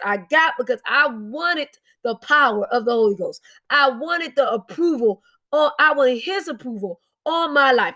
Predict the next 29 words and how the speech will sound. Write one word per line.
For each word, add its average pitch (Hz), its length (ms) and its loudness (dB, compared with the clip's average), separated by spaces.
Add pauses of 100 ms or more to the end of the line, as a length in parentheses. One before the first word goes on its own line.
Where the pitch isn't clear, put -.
(140)
I 392 340 6
wanted 285 240 -2
to 220 60 -16
be 240 120 -6
in 226 120 -6
right 214 200 -6
standing 220 380 -8
with, 196 180 -12
with, 214 140 -4 (320)
with 294 320 -4
him. 247 160 2
So 269 140 -2
I 269 180 4
had 311 180 2
to 262 100 4
read 339 280 0
his 359 140 -4
word. 359 480 6 (320)
Don't 339 240 0
be, 359 220 -4
don't 330 220 -2
be 330 140 -8
on 539 300 2
here 339 120 -4
just 254 240 -10
getting 294 200 -8
your 285 180 6
friend's 320 360 -8
opinion. 269 540 -2